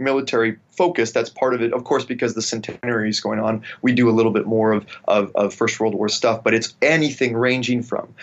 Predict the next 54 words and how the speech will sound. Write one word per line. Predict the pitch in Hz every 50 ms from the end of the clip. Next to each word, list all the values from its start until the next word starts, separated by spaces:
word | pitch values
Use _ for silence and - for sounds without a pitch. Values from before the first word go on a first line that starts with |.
| - - -
uh, | - 107 107 - -
any | - 147 165 165 156
aspect | 131 107 117 123 123 - - 120 120 120
of | 117 117
Canadian | - 113 113 110 110 110
history, | 104 110 113 - - - - 113
just | 117 196 202 -
anything | 247 247 208 196 196 180
that | 170 160
I | 156 151
find | 156 - 143 139 131
really | 127 127 127 123 127
interesting | 127 120 - 127 120 120 - 117 117
that | 113 110 107
suits | - - 131 123 123 -
the | - 107
narrative | 107 110 113 117 117 113 113 110 104
and, | 104 104 101 - - - - - -
and | - 113 113 107 107 110 -
is | 123 123 -
significant, | - 120 120 143 156 - - - - 110 107
both | 151 170 170 - -
the | 143 135
good | 117 127 143 143 131
and | 135 139 147 143
the | 120
bad | 101 110 107 110 107 104
too, | - - - 110 - 101
because | - - - 123 104
of | 107 104
course | - 127 117 117 -
I | 110 -
don't | 123 117 117 -
think | 117 117 107 - - - - - - - -
we | - 123 123
do | 120 123 120
anyone | 120 120 113 107 110 110 104
justice | 117 120 120 117 - - 104 -
if | 104
we | 110 110
try | - - 117 110
to | 110 107
paint | - - 117 113 110
some | - - 113 107
picture | - - 117 - - 113
of | 107 98
Canada | - - 113 110 110 110 107 101 101
just | 104 101 - - - - - -
always | - 123 123 120 117 113 107 -
doing | - 120 113 110 107 107
great | 107 110 107 107 110
things. | - - - 117 110 101 101 98
We've | - 110 107 98
done, | - 110 101